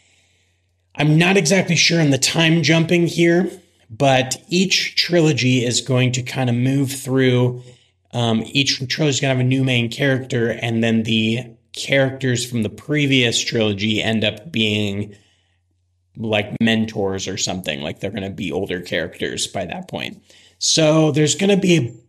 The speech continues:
quite a bit of time jump. The biggest time jump is gonna be between trilogies two and three.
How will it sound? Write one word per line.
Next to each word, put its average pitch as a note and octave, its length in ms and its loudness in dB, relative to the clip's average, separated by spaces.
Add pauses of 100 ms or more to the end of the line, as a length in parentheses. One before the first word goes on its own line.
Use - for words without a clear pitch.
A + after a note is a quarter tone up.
(180)
quite F#3+ 240 -2
a D#3+ 40 2
bit D3+ 140 0
of C3 200 -4
time D3+ 340 -2
jump. C#3+ 320 -2
The C#3+ 80 -4
biggest G3 420 0
time D#3+ 280 2
jump C#3 220 0
is B2+ 140 -2
gonna C3+ 220 0
be B2+ 160 -2
between B2+ 440 -4
trilogies A#2+ 520 -2
two B2+ 180 -4
and A2 140 -2
three. C#3+ 340 -2